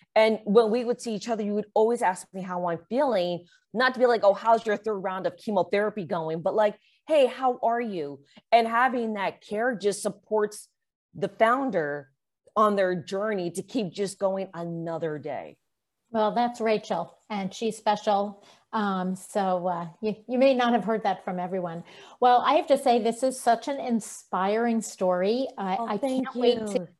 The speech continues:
Speaker 2: see the product in the flesh, and, uh,
Speaker 1: Yeah.
Speaker 2: I think there's just so much opportunity. So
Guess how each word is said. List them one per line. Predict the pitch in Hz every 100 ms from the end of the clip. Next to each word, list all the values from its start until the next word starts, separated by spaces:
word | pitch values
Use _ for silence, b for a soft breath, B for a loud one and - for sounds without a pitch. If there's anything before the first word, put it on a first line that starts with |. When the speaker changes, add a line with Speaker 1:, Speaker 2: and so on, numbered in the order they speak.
| -
Speaker 2:
see |
the | 233
product | - 202 196 233 233
in | 214
the | 196
flesh, | - 185 196 247 - -
and, | 208 185 185 185
uh, | 180 175 175
Speaker 1:
Yeah. | 262 247 220 190 220
Speaker 2:
I |
think | 220 233 220
there's | 220 208 -
just | - 190 -
so | 208
much | 214 -
opportunity. | 185 196 190 185 - 196 202 214
So | - 196